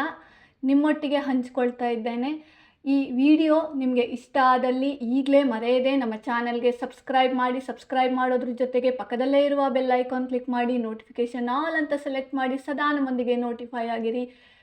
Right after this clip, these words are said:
ವಿಡಿಯೋನ ಲೈಕ್ ಮಾಡಿ, ಹೆಚ್ಚು ಹೆಚ್ಚು ಜನರೊಂದಿಗೆ ಶೇರ್ ಮಾಡಿ, ನಿಮ್ಮ ಅನಿಸಿಕೆ ಅಭಿಪ್ರಾಯಗಳನ್ನ ಮರೆಯದೆ ಕಾಮೆಂಟ್ ಬಾಕ್ಸ್ನಲ್ಲಿ ತಿಳಿಸಿ. ಹಾಗಿದ್ರೆ ಬನ್ನಿ, ಮತ್ತೆ ಆಗ್ತಡ ಸ್ವರಚಿತ ಕವನವನ್ನ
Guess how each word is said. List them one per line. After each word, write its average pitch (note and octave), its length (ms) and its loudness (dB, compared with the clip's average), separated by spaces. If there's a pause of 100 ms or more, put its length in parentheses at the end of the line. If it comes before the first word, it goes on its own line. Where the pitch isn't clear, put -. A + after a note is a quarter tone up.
ವಿಡಿಯೋನ C4+ 480 2
ಲೈಕ್ C4 340 0
ಮಾಡಿ, C#4 300 2
ಹೆಚ್ಚು C4+ 320 -4
ಹೆಚ್ಚು C#4 260 -4
ಜನರೊಂದಿಗೆ B3+ 580 -2
ಶೇರ್ B3 360 0
ಮಾಡಿ, C#4+ 320 0
ನಿಮ್ಮ C#4 200 0
ಅನಿಸಿಕೆ D4 480 -2
ಅಭಿಪ್ರಾಯಗಳನ್ನ B3+ 920 0
ಮರೆಯದೆ C4+ 580 0
ಕಾಮೆಂಟ್ C#4 400 0
ಬಾಕ್ಸ್ನಲ್ಲಿ C4 460 -2
ತಿಳಿಸಿ. C#4 420 -2
ಹಾಗಿದ್ರೆ A#3 420 -4
ಬನ್ನಿ, D4+ 360 0
ಮತ್ತೆ A#3+ 340 -4
ಆಗ್ತಡ A#3 320 -4 (560)
ಸ್ವರಚಿತ E4 480 0
ಕವನವನ್ನ B3+ 540 -2